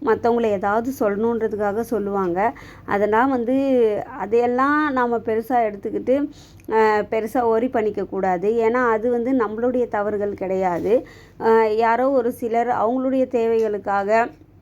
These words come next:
நம்மளெல்லாம் வந்து ஏதாவது சொன்னாங்க அப்படின்னா, அதுக்கு நாம பொறுப்பு கிடையாது, இல்லையா? நாம நம்மளுடைய வழியில,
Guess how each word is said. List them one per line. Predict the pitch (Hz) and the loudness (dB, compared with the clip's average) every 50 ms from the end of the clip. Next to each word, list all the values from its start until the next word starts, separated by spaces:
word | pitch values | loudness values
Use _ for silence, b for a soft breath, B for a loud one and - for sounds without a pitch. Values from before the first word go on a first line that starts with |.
| - - - - _ _ - - - - - | -20 -20 -20 -20 _ _ -20 -20 -18 -12 -6
நம்மளெல்லாம் | 220 226 214 214 226 233 247 247 240 240 247 247 | -2 0 2 2 4 4 6 6 4 4 0 0
வந்து | 247 220 214 220 | -2 -2 -2 -2
ஏதாவது | 226 220 196 202 202 220 226 226 220 - | -2 -2 -2 -2 -2 -2 -4 -6 -8 -10
சொன்னாங்க | 220 208 208 214 226 226 220 208 208 | -8 -8 -6 -2 -2 0 0 0 0
அப்படின்னா, | 214 214 202 185 185 185 185 185 185 202 226 262 254 226 | 0 0 -2 -2 -2 -2 -2 0 0 0 2 2 2 0
அதுக்கு | 202 190 208 202 - 262 269 | 0 -2 -4 -6 -2 -2 0
நாம | 247 208 185 202 214 226 220 | 0 0 0 0 0 0 0
பொறுப்பு | 202 202 185 196 190 190 | 0 -2 -4 -4 -6 -6
கிடையாது, | - 196 - 185 190 190 185 - 202 - - | -6 -4 -2 0 0 0 0 -2 -4 -6 -2
இல்லையா? | 208 208 202 190 208 214 208 196 B B B B B B | 0 0 2 2 2 2 0 0 B B B B B B
நாம | B - 185 190 220 247 262 254 254 262 269 262 | B -4 -2 0 2 2 2 2 2 0 0 0
நம்மளுடைய | 233 208 202 214 214 226 226 220 220 226 220 214 214 196 | 0 0 -2 -2 0 0 0 0 0 0 0 0 0 0
வழியில, | 185 180 185 196 208 214 214 202 190 190 202 226 - | -2 0 0 0 0 0 0 0 2 2 2 0 0